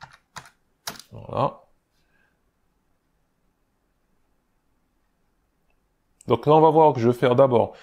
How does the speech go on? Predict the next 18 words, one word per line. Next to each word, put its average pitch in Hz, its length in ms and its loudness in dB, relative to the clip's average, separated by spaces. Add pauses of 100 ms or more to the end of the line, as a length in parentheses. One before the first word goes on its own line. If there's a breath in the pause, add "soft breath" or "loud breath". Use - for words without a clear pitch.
(220 soft breath)
les 135 160 4
mises 165 180 6
à 160 140 4
jour 147 380 2 (120)
qui 202 140 0
me 190 100 6
sont 180 200 0
proposées. 147 680 2 (300 loud breath)
Si - 180 -2
par 131 220 2
exemple, 131 400 2
pour, 113 320 4
euh, 104 120 -4
tout 156 120 -4
ce - 80 -8
qui 165 100 0
est 147 100 2
applet, 135 340 2